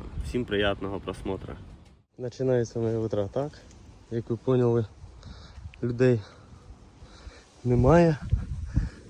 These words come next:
тому що ще рано. Хлопоти, але вони приємні. Все, видвинулося.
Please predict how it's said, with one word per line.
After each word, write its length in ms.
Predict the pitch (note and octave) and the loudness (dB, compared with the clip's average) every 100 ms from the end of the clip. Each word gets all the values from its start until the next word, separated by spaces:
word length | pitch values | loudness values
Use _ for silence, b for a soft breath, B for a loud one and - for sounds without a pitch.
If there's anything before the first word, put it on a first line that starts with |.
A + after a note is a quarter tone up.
| - - | -6 2
тому 160 | A#2+ A2+ | 4 4
що 120 | A2 | 0
ще 240 | - A#2+ | -4 0
рано. 280 | A2+ C#3 D3+ - - - - - - - B B B - - | 4 6 6 0 -16 -20 -20 -18 -16 -14 B B B -10 -2
Хлопоти, 460 | D3 E3 - D#3+ | 2 2 2 2
але 100 | D3 | 2
вони 280 | B2+ C3 C3+ | 4 4 4
приємні. 520 | B2 B2+ C3+ D3 - G#2+ _ _ - - - - | 2 2 2 0 -6 -18 _ _ -20 -20 -18 -16
Все, 280 | - - D3 | -10 -6 -2
видвинулося. 680 | D#3+ C#3 C#3 B2+ A#2+ A#2 | -2 -2 -4 -4 -8 -10